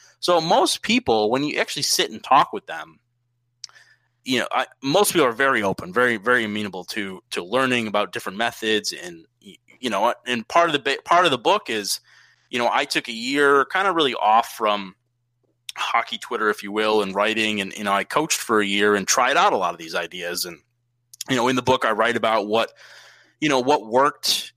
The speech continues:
you know, how other coaches kinda helped me, you know, build drills that would kind of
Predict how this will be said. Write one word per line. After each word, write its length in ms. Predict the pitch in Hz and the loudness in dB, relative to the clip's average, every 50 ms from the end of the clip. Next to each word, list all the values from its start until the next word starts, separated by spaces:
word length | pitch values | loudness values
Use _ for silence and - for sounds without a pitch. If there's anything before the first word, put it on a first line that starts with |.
| _ - | _ -8
you 80 | 123 | -4
know, 160 | 117 113 104 | -2 0 0
how 220 | - - 131 123 120 | 2 2 2 2 4
other 220 | 95 127 127 131 123 | 4 2 2 2 0
coaches 440 | - 143 135 131 - - 131 123 | 0 0 0 0 -2 -4 -4 -4
kinda 260 | - - 135 123 120 104 | -2 -2 -2 -2 -2 -4
helped 360 | - - 139 135 - - - | -2 -2 -4 -4 -4 -6 -10
me, 280 | 123 123 120 120 120 117 | -8 -4 -4 -2 -2 -4
you 220 | 113 110 - 117 | -4 -6 -6 -4
know, 120 | 113 104 101 | -4 -4 -6
build 400 | 98 - 127 127 120 117 107 - | -6 -4 -2 0 0 -2 -4 -6
drills 640 | - - 107 110 113 120 123 123 127 127 - - - - | -8 -4 0 0 2 2 2 2 2 2 0 -2 -2 -2
that 160 | 117 85 - | -2 -2 -2
would 100 | 104 - | -4 -6
kind 220 | - 123 113 110 107 | -4 -2 -2 0 0
of 220 | 101 101 95 - | 0 -2 -4 -6